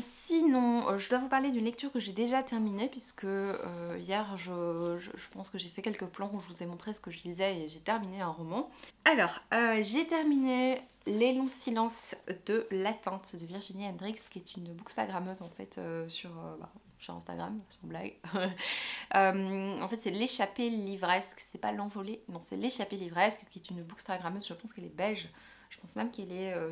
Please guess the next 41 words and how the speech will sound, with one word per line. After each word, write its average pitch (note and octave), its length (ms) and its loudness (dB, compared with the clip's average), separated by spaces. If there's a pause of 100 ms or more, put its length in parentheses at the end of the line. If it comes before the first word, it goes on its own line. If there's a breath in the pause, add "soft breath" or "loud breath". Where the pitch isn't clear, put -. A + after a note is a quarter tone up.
(140)
liégeoise. A3+ 580 -2 (680)
Si - 160 -6
je A3 80 -2
ne A3+ 80 4
me B3+ 80 4
trompe G#3 320 -4
pas, - 340 4
je - 220 -18
peux C#4 100 0
me D4+ 80 0
tromper. F3+ 480 -6 (580 loud breath)
Euh, G#3 160 12
c'est G#3+ 200 2
un C4+ 60 8
livre C4+ 120 0
publié A#3 300 0
chez A#3 160 -2
les F#3+ 100 -6
éditions F#3+ 320 -4
Kiwi. B3 400 0
Je A#3+ 100 -4
vous F3+ 100 -4
ai F#3 40 -2
déjà G#3+ 140 2
parlé A#3 260 2
de F#3+ 160 -4
ces F#3 280 -6
éditions A3+ 760 0
quand G3+ 320 -2
je F#3+ 140 -8
vous F3 100 -8
ai F#3 60 -4
parlé F3+ 320 -4
de F3 100 -8
Né G#3 260 0
dans F#3 640 2
un F#3 100 -6
monde G#3 220 -4
qui G#3 120 -6
s'en F3+ 120 -6
fout, A#3 280 -12